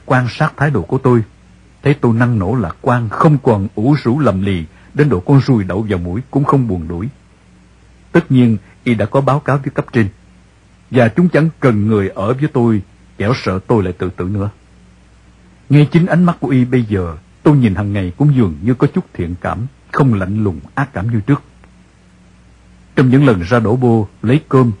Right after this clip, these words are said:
trả bát, nhiều lúc bắt gặp ánh mắt của y nhìn tôi với vẻ tò mò. Tôi hơi băn khoăn, không hiểu y có ý định gì với tôi, trong khi bản chất của y là một kẻ phớt đời,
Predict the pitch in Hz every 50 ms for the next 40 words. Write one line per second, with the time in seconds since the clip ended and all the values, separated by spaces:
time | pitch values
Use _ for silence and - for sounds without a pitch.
0 | - - 92 104 127 143 147 - - _ _ _ _ _ _ _ _ _ _ -
1 | 131 135 127 120 107 110 143 185 - - - 175 180 - - - 101 - _ -
2 | - 143 156 160 165 - - - 139 - 127 127 117 107 110 90 76 69 - -
3 | 110 107 101 92 101 135 127 107 104 92 - 107 90 82 82 85 78 - _ _
4 | _ _ _ _ _ _ _ _ _ _ _ _ _ _ _ - - _ - 147
5 | 143 117 131 120 127 131 120 113 104 - 123 117 107 95 - - - _ _ -
6 | - 156 147 117 107 107 117 151 - _ - 147 127 120 110 - 147 - 151 151
7 | 123 92 90 95 - 98 90 82 71 71 - _ _ - 123 123 - 107 92 85
8 | _ _ _ _ _ _ _ _ _ _ _ - - - - 185 160 - 160 127
9 | 107 104 135 135 - 170 - - 143 - 135 127 113 104 - _ - 110 101 92
10 | 90 87 - 107 104 - - - 180 190 - 131 107 90 80 73